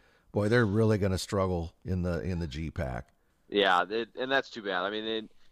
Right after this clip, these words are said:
Speaker 2: and with, with how deep this conference is, I mean, the fact that we're talking about it being probably nine legitimate teams deep, i-, it's, you know, unfortunately, there are gonna be a couple teams that just,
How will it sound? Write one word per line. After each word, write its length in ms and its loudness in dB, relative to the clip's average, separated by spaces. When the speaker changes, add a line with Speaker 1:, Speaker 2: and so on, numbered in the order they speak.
Speaker 2:
and 120 -4
with, 280 -6
with 160 -4
how 200 0
deep 280 -12
this 160 -8
conference 400 -6
is, 100 -6
I 60 -10
mean, 100 -10
the 60 -14
fact 240 -2
that 80 -14
we're 100 -8
talking 320 -2
about 200 -4
it 120 -8
being 340 -10
probably 380 -2
nine 580 -4
legitimate 540 -8
teams 420 -10
deep, 260 -4
i-, 40 -12
it's, 640 -6
you 100 -10
know, 140 -2
unfortunately, 500 -4
there 40 2
are 120 2
gonna 120 -6
be 120 -8
a 40 -8
couple 240 -6
teams 340 -12
that 100 -12
just, 340 -8